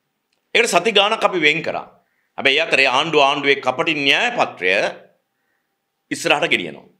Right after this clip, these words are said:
නිසා මේක ඇඩ්වර්ටයිසිං භාෂාවෙන් කිව්වොත් සැබෑ ප්‍රශ්න යටපත් කිරීම සඳහා,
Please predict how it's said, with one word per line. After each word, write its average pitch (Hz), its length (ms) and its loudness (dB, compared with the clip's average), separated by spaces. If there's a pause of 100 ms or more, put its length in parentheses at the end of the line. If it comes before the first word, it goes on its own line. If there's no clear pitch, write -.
(380)
නිසා - 260 0
මේක 147 260 2
ඇඩ්වර්ටයිසිං 175 800 0
භාෂාවෙන් 117 540 0
කිව්වොත් 123 360 -2 (1200)
සැබෑ 196 500 2 (120)
ප්‍රශ්න 156 440 0 (160)
යටපත් 135 420 2
කිරීම 104 260 -2
සඳහා, 73 320 -12